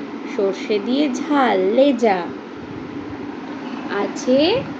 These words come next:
এই দেখো, দেখে বুঝতে পারবে তোমরা, কাতলা মাছের, উম, পেঁয়াজ দিয়ে ফ্রাই। আর আছে আমার প্রিয় চিকেন লেগ পিস।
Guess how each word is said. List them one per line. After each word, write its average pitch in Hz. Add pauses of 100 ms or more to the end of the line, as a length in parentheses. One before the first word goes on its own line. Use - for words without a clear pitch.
(200)
এই 247
দেখো, 254
দেখে 226
বুঝতে 226
পারবে 254
তোমরা, 247 (520)
কাতলা 208
মাছের, 285 (480)
উম, 370
পেঁয়াজ 226 (160)
দিয়ে 349 (160)
ফ্রাই। 277 (560)
আর 196
আছে 226
আমার 240 (120)
প্রিয় 220 (100)
চিকেন 262
লেগ 269 (480)
পিস। 277